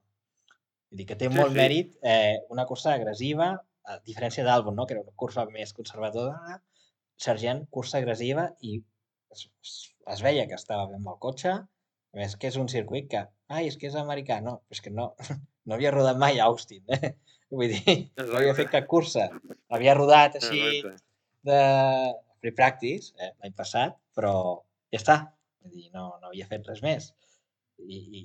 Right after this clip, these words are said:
Speaker 1: i té molt mèrit, té molt mèrit, la veritat. Ag-, agrada que aquesta generació, pues, i a més que li donguin temps, perquè sí que és veritat que,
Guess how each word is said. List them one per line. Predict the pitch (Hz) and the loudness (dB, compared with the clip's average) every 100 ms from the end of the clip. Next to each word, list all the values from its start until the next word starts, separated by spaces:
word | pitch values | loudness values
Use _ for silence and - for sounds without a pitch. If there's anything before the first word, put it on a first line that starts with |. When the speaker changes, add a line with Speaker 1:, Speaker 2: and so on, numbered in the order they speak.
| - | -16
Speaker 1:
i | 95 | 0
té | 135 | 4
molt | 135 110 | 4 2
mèrit, | 87 - - | -4 -12 -8
té | 113 | -4
molt | 110 107 | -4 -4
mèrit, | 107 135 | -4 -4
la | 123 | -4
veritat. | 95 110 127 - _ - | -6 -4 -4 -6 _ -20
Ag-, | - 104 - | -18 -18 -10
agrada | 101 107 117 139 | -4 0 4 2
que | 143 | 0
aquesta | - - 107 | -8 -12 -12
generació, | 101 98 - 117 135 | -12 -16 -8 -6 -6
pues, | 87 - - _ _ _ _ 117 | -12 -20 -20 _ _ _ _ -6
i | |
a | 104 | -4
més | 113 120 | -4 -2
que | 120 | -2
li | 107 | 0
donguin | 117 131 131 120 - | -2 -2 -2 -6 -6
temps, | 117 101 - - - | -8 -8 -18 -20 -18
perquè | 87 82 85 85 80 | -18 -16 -16 -18 -20
sí | - 95 | -18 -16
que | |
és | 92 | -16
veritat | 95 98 101 - | -14 -10 -12 -12
que, | 98 | -14